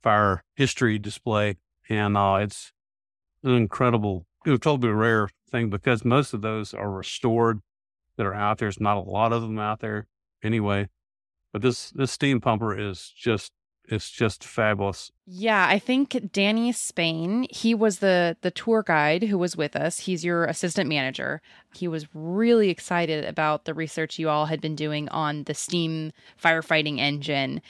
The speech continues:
Speaker 2: And you had found out, you know, it came from New York, from Watertown, and you were even able to get some spare parts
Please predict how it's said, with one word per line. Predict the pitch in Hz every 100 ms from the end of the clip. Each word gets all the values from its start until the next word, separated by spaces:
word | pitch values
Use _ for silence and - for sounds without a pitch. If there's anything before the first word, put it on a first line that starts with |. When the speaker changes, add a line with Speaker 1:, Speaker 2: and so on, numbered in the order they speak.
| - -
Speaker 2:
And | 185 170 165
you | 175 185
had | 180 160 147 -
found | 170 160 156
out, | 147 143
you | 180
know, | 151
it | 139
came | - 202 190
from | 196 196 196
New | 202
York, | 214 262 233 180
from | - 190 185
Watertown, | 185 202 196 - 165 147 143 143
and | - 156 156 151 143
you | 160
were | 165
even | 180 170 175
able | 165 160 165
to | -
get | 165 165
some | - 170
spare | - - 175
parts | - - 190 165 - -